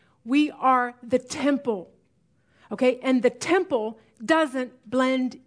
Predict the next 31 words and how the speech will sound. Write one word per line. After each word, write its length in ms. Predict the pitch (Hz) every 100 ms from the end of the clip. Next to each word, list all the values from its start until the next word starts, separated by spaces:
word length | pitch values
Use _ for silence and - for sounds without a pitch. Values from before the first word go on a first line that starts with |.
| -
in. 420 | 254 220 180 185 _ _ _ _ _ _ _ - _
The 80 | 226
temple, 580 | 226 277 349 359 233 214 _
it 120 | 254
sets 380 | - 311 285 -
apart. 640 | - - 370 262 - - - _ _ _ _ _ _ _
It 160 | 254 247
shines, 840 | - 359 359 277 185 - - - _ _ _ _ _ _ -
all 80 |
right? 180 | 185 269 -
And 80 |
that's 180 | 214 220
what 80 | 262
we're 140 | 254
to 120 | 247 214
do. 200 | 214 - _ _ _ _ _ _ _ - -
Okay, 240 | 202 240
so 160 | 262 262
we're 180 | 240 226
not 360 | 202 240 330 -
to 100 | 349
live 420 | 294 269 247 254 - - _
like 300 | 240 247 -
the 80 | 240
Gentiles. 540 | 262 233 - 175 -
Now, 120 | 208
what 160 | 196 254
exactly 460 | 240 233 226 226 175
does 160 | 170
that 240 | 196 180 -
mean? 200 | 151